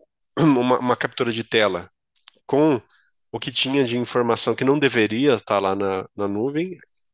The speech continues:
e aí não s-, não compatível, não, não satisfeito com isso, ele até colocou no texto aqui as chaves de acesso e a chave secreta, que são usuário e senha, basicamente, né,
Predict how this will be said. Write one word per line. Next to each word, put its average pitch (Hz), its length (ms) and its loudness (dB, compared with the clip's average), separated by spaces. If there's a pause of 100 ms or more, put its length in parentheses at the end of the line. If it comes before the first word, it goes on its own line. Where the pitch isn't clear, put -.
(120)
e 135 220 2
aí 135 280 4
não 143 300 2
s-, - 240 -6
não 135 320 2
compatível, 127 720 -2
não, 120 240 2
não 117 220 2 (400)
satisfeito - 420 0
com 131 80 -2
isso, 156 180 0 (320)
ele 135 180 2
até 165 140 0
colocou 175 300 2
no 202 80 2
texto 180 440 0
aqui 143 300 -6 (640)
as 120 160 0
chaves 139 420 2
de 135 80 0
acesso 123 640 2
e 113 80 0
a 110 40 2
chave 131 260 0
secreta, 127 540 0
que - 100 -4
são 120 520 2
usuário 107 320 0
e - 20 2
senha, 107 260 0
basicamente, 95 760 -2
né, 110 100 -2